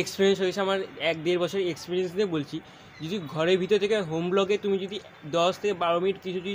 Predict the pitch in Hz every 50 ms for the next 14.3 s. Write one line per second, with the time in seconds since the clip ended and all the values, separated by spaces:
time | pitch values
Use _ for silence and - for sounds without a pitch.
0 | 190 - - 185 185 175 - - 214 208 202 202 202 180 160 - 180 180 175 170
1 | - 175 143 117 110 - - - - - - - - - - - 143 147 151 135
2 | 131 - 135 135 143 156 151 151 165 175 190 180 202 208 226 214 202 190 180 185
3 | 175 185 180 196 185 160 160 156 160 156 151 - 190 185 180 190 196 190 - -
4 | 185 - - - 185 175 156 143 - - - - 165 170 170 190 202 185 151 180
5 | 151 143 135 123 123 113 - - - - - - - - 160 170 156 151 165 170
6 | 165 - 196 190 190 196 196 - 208 208 208 196 - 214 196 - 202 196 208 226
7 | 180 196 185 185 175 196 180 143 151 151 165 170 180 185 202 196 - 165 156 160
8 | 160 175 190 190 - 180 160 - - 151 135 - 127 139 131 127 127 120 - -
9 | - 190 226 214 185 185 185 190 175 143 139 143 147 151 160 170 165 - 170 160
10 | 170 170 170 160 160 165 170 175 175 180 175 165 160 156 151 160 165 165 160 156
11 | 151 147 147 147 143 156 165 - 156 147 156 151 151 139 143 143 151 156 151 151
12 | 156 147 147 147 139 156 147 135 160 175 180 165 139 139 135 131 139 143 147 165
13 | 160 143 156 170 151 - - - - - - - - - - 147 156 170 175 151
14 | - - 185 170 180 175 196